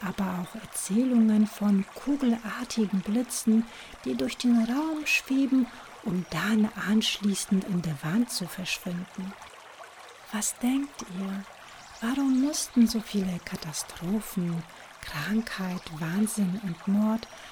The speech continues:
aus heiterem Himmel über diese eine kleine Stadt hereinbrechen? Schreibt und folgt mir auf Insta. Dann seid ihr unter anderem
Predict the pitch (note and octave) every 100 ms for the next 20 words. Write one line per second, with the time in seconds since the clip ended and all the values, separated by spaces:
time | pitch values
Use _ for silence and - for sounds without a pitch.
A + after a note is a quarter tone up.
0 | - C4 B3 - - C#4 E4+ D4 B3+ B3
1 | A3 G#3+ C4 C#4 B3 G#3 G#3+ A3 G#3 G#3+
2 | G3+ G3+ G#3 - - A#3 C#4 A3+ F#3+ -
3 | G3 G#3+ G#3 F3+ - - F#3+ - - E3
4 | E3+ A#3+ A#3+ F3 E3 - F#3 F3+ G3 -
5 | - - - - - - - - - -
6 | - D#3 C#3+ D#3+ F#3+ - E3+ D3+ - -
7 | E3 - F3+ D#3+ D3+ C4 G3 G3 - E3+
8 | F3 G3 - - - - - - - -
9 | - - A3+ A#3 C4 C#4+ C#4+ B3+ A#3+ G#3+
10 | G3+ F#3 - F3 G#3+ G#3+ F3+ F3+ F3+